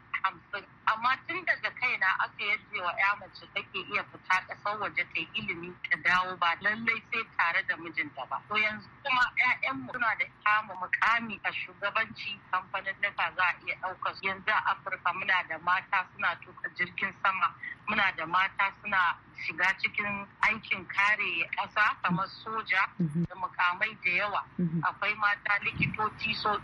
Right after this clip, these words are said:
Speaker 1: ta wannan samun ci gaba ne.
Speaker 2: Sosai.
Speaker 1: Kuma in kika za ki ga cewa ko a ƙasashen da aka ci gaba,
Speaker 2: Mhm.
Speaker 1: musamman ƙasa a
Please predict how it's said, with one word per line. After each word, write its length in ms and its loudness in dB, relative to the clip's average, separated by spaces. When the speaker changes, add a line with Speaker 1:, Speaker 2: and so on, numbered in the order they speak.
Speaker 1:
ta 160 2
wannan 340 2
samun 440 0
ci 120 -12
gaba 300 -2
ne. 140 -6
Speaker 2:
Sosai. 280 -4
Speaker 1:
Kuma 160 4
in 160 -4
kika 240 -2
za 160 0
ki 160 -8
ga 140 -6
cewa 460 -2
ko 120 -4
a 180 2
ƙasashen 600 -2
da 100 0
aka 240 -2
ci 180 -10
gaba, 420 -2
Speaker 2:
Mhm. 280 2
Speaker 1:
musamman 520 0
ƙasa 340 -4
a 260 0